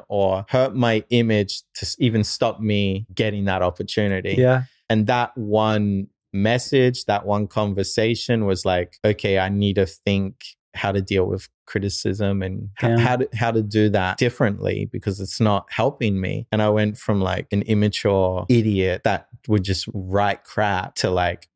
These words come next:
Speaker 1: "Okay, wow, I need to be more professional 'cause,
Speaker 2: Wow.
Speaker 1: 'cause this is m-, starting my career now."
Speaker 2: Wow.
Speaker 1: And that rolled into,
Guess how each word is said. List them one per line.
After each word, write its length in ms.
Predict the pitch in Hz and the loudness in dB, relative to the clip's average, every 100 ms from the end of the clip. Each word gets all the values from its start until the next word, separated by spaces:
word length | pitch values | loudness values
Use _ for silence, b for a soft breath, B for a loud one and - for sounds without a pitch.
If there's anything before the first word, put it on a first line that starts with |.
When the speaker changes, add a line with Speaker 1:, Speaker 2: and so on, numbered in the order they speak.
| - | -4
Speaker 1:
"Okay, 340 | 98 90 90 | -2 0 0
wow, 280 | 92 92 90 | 0 0 -2
I 80 | 90 | -2
need 200 | 92 92 | -2 -4
to 80 | 98 | -4
be 360 | 98 92 110 - - | -4 -4 -8 -12 -2
more 200 | 104 95 | 0 0
professional 760 | 95 - 98 95 - 95 104 - | -4 -2 0 0 -4 -6 -8 -8
'cause, 140 | - 104 | -2 2
Speaker 2:
Wow. 300 | 113 117 113 | 4 2 0
Speaker 1:
'cause 180 | 107 | -2
this 220 | 98 95 101 | -2 0 0
is 100 | 92 | 0
m-, 140 | 98 - | -2 -4
starting 440 | - 104 101 101 | -4 -2 0 0
my 140 | 90 90 | 0 -4
career 420 | - 95 104 139 | -2 2 2 2
now." 320 | 104 90 98 - - | 0 -2 -4 -10 -2
Speaker 2:
Wow. 560 | 117 113 117 117 127 - _ | 0 2 2 -2 -6 -10 _
Speaker 1:
And 180 | 107 101 | 0 2
that 280 | 110 110 107 _ _ - | 2 -2 -4 _ _ -8
rolled 440 | 98 104 104 104 | 0 2 4 4
into, 680 | 104 117 135 - 92 90 | 4 2 0 0 0 0